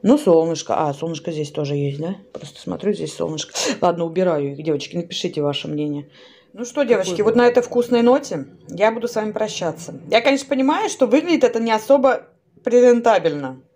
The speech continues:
Speaker 1: Ну, потому что соевый соус, я говорила, окорочка были, ну, голени,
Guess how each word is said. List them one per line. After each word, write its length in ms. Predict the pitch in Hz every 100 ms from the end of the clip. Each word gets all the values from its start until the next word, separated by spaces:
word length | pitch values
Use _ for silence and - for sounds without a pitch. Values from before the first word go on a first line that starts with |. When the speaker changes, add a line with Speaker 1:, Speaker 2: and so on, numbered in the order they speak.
| -
Speaker 1:
Ну, 220 | 190 202
потому 240 | - 202 233
что 120 | 240
соевый 360 | 220 254 294 233
соус, 360 | - 196 202 -
я 120 | 190
говорила, 380 | 185 185 190 175
окорочка 500 | 185 180 175 220 208
были, 260 | 180 165
ну, 160 | 180 220
голени, 420 | 180 170 160